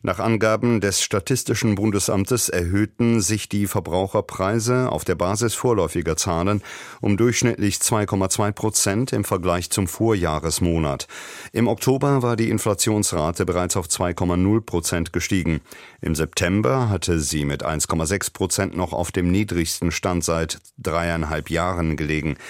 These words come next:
Die Inflationsrate ohne Nahrungsmittel und Energie, die auch als Kerninflation bezeichnet wird,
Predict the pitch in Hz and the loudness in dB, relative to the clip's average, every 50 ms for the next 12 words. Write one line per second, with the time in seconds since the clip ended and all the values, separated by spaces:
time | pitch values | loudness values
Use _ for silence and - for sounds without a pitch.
0 | - - - - - - - - - - - 107 113 - 131 123 - 143 143 143 | -14 -14 -14 -14 -14 -16 -16 -10 -2 0 0 2 2 2 2 2 4 4 4 4
1 | - 120 107 107 117 135 - 139 123 104 - - 107 110 110 107 104 101 101 98 | 4 2 2 2 2 2 2 2 2 2 0 2 2 2 2 2 2 2 2 2
2 | 101 104 101 107 104 95 - - 104 92 - 104 92 92 92 90 - - 101 95 | 0 0 2 2 2 2 2 2 0 0 0 0 2 2 2 0 0 0 0 2
3 | 87 85 85 78 73 76 80 87 104 135 151 147 131 113 107 101 - - 90 92 | 2 2 0 -2 -2 -2 -2 0 2 2 2 2 2 0 0 0 0 0 0 0
4 | 90 85 - - - 85 82 80 - - - - 123 120 131 131 - 80 110 104 | 0 -2 -2 -2 -2 -2 -2 0 -2 -2 -2 0 0 2 2 2 2 0 0 0
5 | - 110 110 - - 123 123 120 117 120 - - 123 110 117 - - 117 104 107 | 2 0 0 2 2 2 2 2 2 0 0 0 0 0 0 2 0 0 2 2
6 | 117 135 139 - | 2 2 0 -2